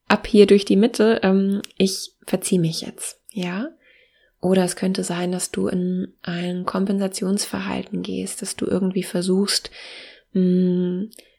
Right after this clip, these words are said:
Witze über dich zu reißen, aber nicht auf eine besonders erleichternde Art und Weise, sondern eher so nach dem Motto, „Wenn ich mich jetzt über mich selbst lustig mache, dann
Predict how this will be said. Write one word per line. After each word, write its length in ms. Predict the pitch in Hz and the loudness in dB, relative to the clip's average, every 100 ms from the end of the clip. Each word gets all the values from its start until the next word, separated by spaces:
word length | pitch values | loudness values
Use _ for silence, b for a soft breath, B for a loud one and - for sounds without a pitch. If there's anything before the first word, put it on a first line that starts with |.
| _ _ | _ _
Witze 600 | 165 220 226 - 196 185 | 4 4 4 0 2 2
über 260 | - 185 | 0 0
dich 380 | 175 175 175 - | 0 0 0 -4
zu 180 | - 196 | -6 -6
reißen, 560 | 185 170 175 180 - 185 | -6 -6 -6 -6 -6 -6
aber 200 | 185 170 | -4 -2
nicht 280 | 180 185 | 0 -2
auf 180 | - - | -6 -4
eine 340 | 180 180 180 190 b b b _ | -4 -2 -4 -6 b b b _
besonders 520 | - 185 180 180 175 | -4 0 0 0 -2
erleichternde 640 | - 180 180 190 190 196 190 | -2 0 0 0 0 0 2
Art 200 | 190 190 | 0 -2
und 140 | 185 | -4
Weise, 340 | 185 175 185 180 | -2 -2 -2 -2
sondern 320 | 175 175 175 | -2 -2 -4
eher 460 | - 185 185 185 | 0 2 4 2
so 80 | 185 | 0
nach 200 | 175 175 | -2 -4
dem 180 | - 180 | -4 -2
Motto, 500 | 170 180 175 175 180 185 B B B B _ _ | -2 -2 -2 -2 -2 -6 B B B B _ _
„Wenn 220 | - 180 - | -2 0 2
ich 200 | - 202 | 0 2
mich 200 | 202 190 | 2 2
jetzt 200 | 180 175 | 0 -2
über 180 | - 180 | -2 -2
mich 180 | 175 170 | -2 -4
selbst 300 | 175 165 - | -4 -4 -4
lustig 360 | 175 - 175 - | -4 -2 -6 -4
mache, 300 | 170 165 170 | -6 -4 -6
dann 500 | 165 165 165 170 | -4 -2 -2 -6